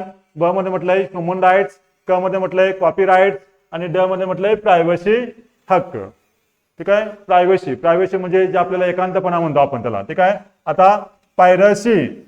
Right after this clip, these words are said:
आणि प्रायव्हसी याच्यामध्ये आपल्याला कन्फ्यूज व्हायची गरज नाही. पायरसी कुठं आपण वापरतो? तर जे आपले कॉपीराइट्स असतात, या कॉपीराइटच्या संबंधित हा अपराध आहे. ठीक आहे,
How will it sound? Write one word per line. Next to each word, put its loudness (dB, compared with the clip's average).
आणि 0
प्रायव्हसी 0
याच्यामध्ये 0
आपल्याला -2
कन्फ्यूज -4
व्हायची -4
गरज -2
नाही. 0
पायरसी 2
कुठं 0
आपण 0
वापरतो? 2
तर 0
जे 2
आपले 0
कॉपीराइट्स 0
असतात, 2
या 0
कॉपीराइटच्या -2
संबंधित -6
हा 4
अपराध 2
आहे. 0
ठीक -8
आहे, -2